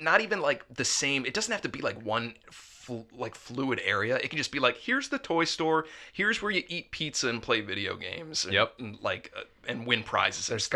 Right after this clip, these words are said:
Speaker 2: gotta be a reason to go there other than buying the toys.
Speaker 1: Exactly. I think food is where they gotta go, man.
Speaker 2: F-, yeah, you might be right. Food and kids' parties and
Speaker 1: Yeah.
Speaker 2: yeah, yeah.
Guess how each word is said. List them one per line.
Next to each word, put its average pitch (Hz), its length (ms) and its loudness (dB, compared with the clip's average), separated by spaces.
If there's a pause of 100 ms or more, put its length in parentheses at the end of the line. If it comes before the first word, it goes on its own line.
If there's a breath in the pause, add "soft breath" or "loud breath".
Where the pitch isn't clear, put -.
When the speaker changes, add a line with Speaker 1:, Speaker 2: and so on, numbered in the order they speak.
Speaker 2:
gotta 139 120 2
be 131 120 0
a 127 40 2
reason 113 240 0
to 101 60 2
go 104 160 4
there 95 260 2
other 104 200 2
than 92 160 -2
buying 87 280 2
the 80 80 -8
toys. 104 120 -6
Speaker 1:
Exactly. 113 440 4
I 95 60 0
think - 240 -6
food 120 400 -2
is 101 100 -6
where 92 140 0
they 95 100 -4
gotta 98 180 0
go, 90 280 -4
man. 90 480 -8
Speaker 2:
F-, - 100 -14
yeah, 208 220 6
you 190 120 2
might 190 180 4
be 202 60 -4
right. 196 240 4
Food 131 300 0
and 123 140 -2
kids' 117 200 -2
parties 123 540 4
and 95 400 -2
Speaker 1:
Yeah. 104 160 4
Speaker 2:
yeah, 87 240 6 (100)
yeah. 92 300 4